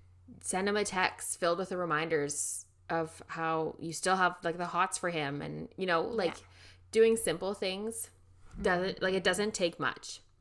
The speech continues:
Speaker 2: It's just
Speaker 1: Just
Speaker 2: making that a priority on your mind, really,
Speaker 1: Yeah.
Speaker 2: right? Like, getting that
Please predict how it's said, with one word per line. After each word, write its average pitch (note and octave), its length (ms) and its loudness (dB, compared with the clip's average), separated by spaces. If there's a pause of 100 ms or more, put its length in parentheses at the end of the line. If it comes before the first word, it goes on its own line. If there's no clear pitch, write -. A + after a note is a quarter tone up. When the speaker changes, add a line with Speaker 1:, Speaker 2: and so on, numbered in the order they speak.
(340)
Speaker 2:
It's - 320 -4
just C#4+ 220 -2
Speaker 1:
Just D4 60 -8
Speaker 2:
making B3 500 -4
that A3 300 4 (480)
a A#3 60 -4
priority A3 540 -2
on E3+ 120 -4
your E3+ 120 -12
mind, D#3 460 -2 (200)
really, F#3 500 -4
Speaker 1:
Yeah. D#3 160 -8
Speaker 2:
right? E3+ 360 -6
Like, G3+ 160 -10
getting G3+ 260 -8
that F#3 180 -6